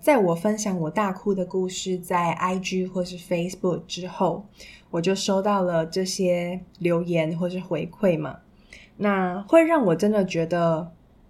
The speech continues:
有被同理的，就真的是那一些，他可能留言告诉我说，“我知道你已经很努力了，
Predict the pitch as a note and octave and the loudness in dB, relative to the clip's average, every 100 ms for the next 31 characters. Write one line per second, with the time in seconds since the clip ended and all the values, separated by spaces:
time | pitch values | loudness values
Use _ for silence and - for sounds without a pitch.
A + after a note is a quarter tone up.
0 | _ _ - F3+ F#3+ A3 - E3 E3+ G#3+ | _ _ 0 2 4 0 -2 -4 0 0
1 | D#3+ D#2+ - - _ _ _ - B3+ C4 | -2 -4 -10 -12 _ _ _ -2 0 2
2 | C#4+ A#3 A#3+ A3 G3+ G3+ G3 F3+ E3+ E3+ | 2 0 -2 -2 -2 -2 -2 0 0 -2
3 | F3 - - G#3 G3 E3+ E3+ E3 F3 F3 | -6 -14 -10 -4 -2 -2 0 0 -2 -4
4 | E3+ F#3+ F3+ G3 F3+ F3 - F3 E3+ E3+ | -2 -2 0 -2 -4 -4 -6 -4 -2 -4
5 | E3+ - _ - - _ _ F#3+ G3 G#3 | -6 -16 _ -20 -20 _ _ -4 0 2
6 | A3+ G3+ F#3 F3+ F#3 F3 D#3+ E3 - F3 | 2 0 -2 -4 -6 -4 -2 -4 -4 -6
7 | F3 F#3 - - | -6 -8 -10 -12